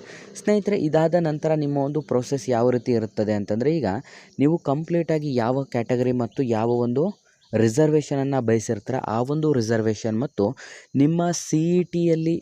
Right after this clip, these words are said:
ನೀವು ತೆಗೆದುಕೊಂಡಂಥ ಅಂಕಗಳ ಎಪ್ಪತ್ತೈದು ಪರ್ಸೆಂಟೇಜ್ ಮತ್ತು ನಿಮ್ಮ ಪಿ ಯು ಸಿಯಲ್ಲಿ ನೀವು ಪಡೆದುಕೊಂಡಂಥ ಇಪ್ಪತ್ತೈದು ಪರ್ಸೆಂಟ್ ಎರಡನ್ನೂ ಕೂಡ ಆ್ಯಡ್ ಮಾಡಿ ಟೋಟಲ್ ಎರಡರಿಂದ ಬಂದಂಥ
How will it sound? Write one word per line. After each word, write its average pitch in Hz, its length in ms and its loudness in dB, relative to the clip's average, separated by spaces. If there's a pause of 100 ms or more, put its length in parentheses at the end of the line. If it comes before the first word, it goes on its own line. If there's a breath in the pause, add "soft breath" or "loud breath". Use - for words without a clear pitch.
(120)
ನೀವು 139 140 0 (120)
ತೆಗೆದುಕೊಂಡಂಥ 127 720 2 (320)
ಅಂಕಗಳ 131 360 0 (220)
ಎಪ್ಪತ್ತೈದು 139 560 -2 (120)
ಪರ್ಸೆಂಟೇಜ್ 110 640 -2
ಮತ್ತು 98 220 -4 (500 loud breath)
ನಿಮ್ಮ 175 260 2 (120)
ಪಿ 151 160 0
ಯು 170 60 4 (100)
ಸಿಯಲ್ಲಿ 147 360 0
ನೀವು 139 140 -2 (100)
ಪಡೆದುಕೊಂಡಂಥ 120 720 0 (560 loud breath)
ಇಪ್ಪತ್ತೈದು 151 560 -2 (140)
ಪರ್ಸೆಂಟ್ 123 360 -2 (100)
ಎರಡನ್ನೂ 151 440 0
ಕೂಡ 147 100 2 (220)
ಆ್ಯಡ್ 117 180 2 (100)
ಮಾಡಿ 131 220 -2 (460 loud breath)
ಟೋಟಲ್ 165 420 4 (160)
ಎರಡರಿಂದ 147 440 0 (180)
ಬಂದಂಥ 127 360 0